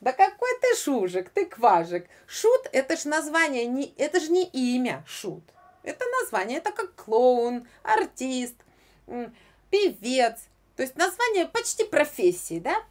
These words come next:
Ну, такая профессия, будем так считать. А ты Кважик, у тебя профессия какая? Никакая, я еще никем не стал. Я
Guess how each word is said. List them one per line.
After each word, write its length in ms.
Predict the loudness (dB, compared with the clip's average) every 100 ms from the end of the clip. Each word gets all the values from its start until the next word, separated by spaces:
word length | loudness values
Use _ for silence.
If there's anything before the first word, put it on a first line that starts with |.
| -12
Ну, 60 |
такая 260 | -10 -4 -4
профессия, 540 | -4 -8 -4 -4 -4
будем 280 | -6 -4 -6
так 200 | -6 -8
считать. 420 | -10 -8 -6 -4
А 140 | -4 -2
ты 160 | -2
Кважик, 560 | -4 0 2 2 0 -6
у 60 | -8
тебя 220 | -2 0
профессия 520 | 0 -2 -2 -2 -4
какая? 480 | -4 -2 0 0 -4 -14
Никакая, 880 | -8 4 10 10 10 8 8 8 6
я 180 | 6 6
еще 260 | 4 2
никем 500 | 2 0 0 -4 -2
не 140 | 0 -2
стал. 340 | 4 6 6
Я 180 | 6